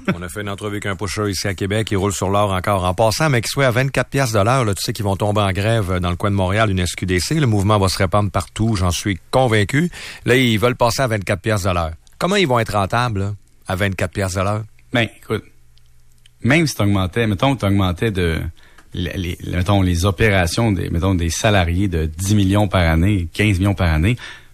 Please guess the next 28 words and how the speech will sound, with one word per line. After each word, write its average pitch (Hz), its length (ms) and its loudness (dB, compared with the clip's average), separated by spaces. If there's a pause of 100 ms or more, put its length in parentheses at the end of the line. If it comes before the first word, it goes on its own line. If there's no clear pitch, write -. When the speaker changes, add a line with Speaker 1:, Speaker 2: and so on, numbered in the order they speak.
(220)
Speaker 2:
tu - 100 -12
vas 104 80 4
encore 104 200 4
arriver 101 240 2
break-even 101 540 0
l'année 90 180 2
prochaine, 104 380 0
là, 80 140 -2 (220)
tu - 100 -8
sais. 92 80 -8 (180)
Mais, 107 440 2 (800)
Sylvain, 104 460 -2 (380)
je 98 120 -6
rentrerai 107 360 0
pas 127 160 0
dans 110 100 2
les 101 140 0
conditions 113 360 -2
salariales 104 460 2
des 107 100 0
employés 107 440 0
du - 460 -10
commerce 117 340 2
de 104 80 -2
détail 113 580 0
des 98 160 -4
sociétés 101 420 -2
d'État. 139 360 0